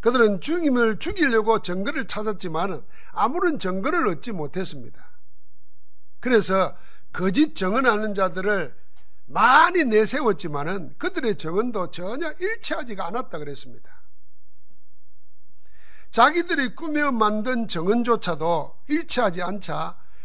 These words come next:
대제사장이 일어나 주님께 여러 번 물었습니다. "이 사람들이 너를 치는 증거가 어떠냐? 뭐라고 말 좀 해봐라.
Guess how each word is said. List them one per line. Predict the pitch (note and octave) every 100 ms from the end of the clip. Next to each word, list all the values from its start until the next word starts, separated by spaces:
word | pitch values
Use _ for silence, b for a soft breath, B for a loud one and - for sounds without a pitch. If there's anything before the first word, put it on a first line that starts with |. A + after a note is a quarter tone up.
| b b -
대제사장이 | E3+ A3 G#3+ G3 F#3 B3 A3+ G#3
일어나 | G3 B3 G#3+ F3+ E3+
주님께 | - A3 F#3 D#3 D#3 C#3 C3+
여러 | D#3 G3+ A#3+
번 | C4 A3
물었습니다. | B3 G#3 - B2 - - - - - - - b b b b b
"이 | G#3+
사람들이 | G#3+ C4 C#4+ D4 C4 A#3+
너를 | G3+ G#3+ C4 -
치는 | - D4 B3
증거가 | F3+ F3 G3+ A#3+ F#3+
어떠냐? | D3+ - C4 G3+ - - - - - - - - - -
뭐라고 | - B3 E4+ F#4 D#4
말 | C4 C4+
좀 | E4+ E4+
해봐라. | C4 C#4 C#4 -